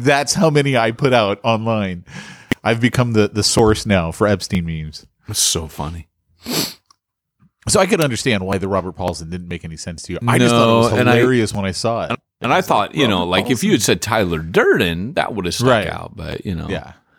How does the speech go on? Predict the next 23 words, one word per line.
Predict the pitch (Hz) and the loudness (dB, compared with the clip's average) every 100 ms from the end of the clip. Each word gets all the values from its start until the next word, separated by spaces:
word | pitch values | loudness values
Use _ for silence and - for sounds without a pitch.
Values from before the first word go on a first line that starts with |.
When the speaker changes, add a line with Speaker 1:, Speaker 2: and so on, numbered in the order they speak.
| _ _ _ _ | _ _ _ _
Speaker 2:
So | - 107 101 104 | 0 4 6 6
anyways, | 175 170 127 107 - - - - 180 | 6 6 6 4 0 -4 -2 2 4
<clears throat> | 160 131 | 4 0
so, | 104 - 120 110 | -2 2 4 4
um, | 104 95 90 - _ _ _ - | 4 2 -2 -8 _ _ _ -2
Speaker 1:
Right | 131 | 0
now, | 131 127 | 4 4
all | 127 | 4
the | 127 | 4
millennials | 123 113 113 110 92 | 2 2 2 0 0
have | 104 87 | -4 -6
no | 98 98 101 | -6 0 2
idea | 101 92 95 90 82 | 2 2 0 0 -2
what | 85 95 | 0 2
in | |
the | 90 | 2
world | 92 90 | 0 -2
we're | 85 | -4
talking | - 85 - | -6 -8 -8
about. | 85 80 71 | -8 -8 -10
Speaker 2:
<laughs> | - _ - | -16 _ -4
Oh, | 233 | 0
yeah. | 240 240 247 247 180 104 | 2 2 2 2 2 0